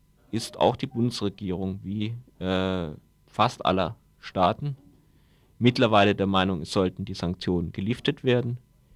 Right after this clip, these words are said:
eben ohne, dass zum Beispiel auf diese Resolution sechshundertachtundachtzig, die vorhin von der, äh, erwähnt wurde, die über die Menschenrechte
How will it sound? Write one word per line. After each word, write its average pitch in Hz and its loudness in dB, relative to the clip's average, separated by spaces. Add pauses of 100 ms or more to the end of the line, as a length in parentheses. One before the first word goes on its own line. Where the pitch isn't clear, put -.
(200)
eben 104 6
ohne, 143 4 (500)
dass 107 2
zum 104 2
Beispiel 95 2
auf 90 -2
diese 92 -2
Resolution 95 0 (100)
sechshundertachtundachtzig, - -4
die 107 -8 (600)
vorhin 101 -2
von 98 -6
der, 98 0 (100)
äh, 104 -4
erwähnt 101 2
wurde, 123 2
die 98 -6
über 104 -6
die 95 2
Menschenrechte 104 0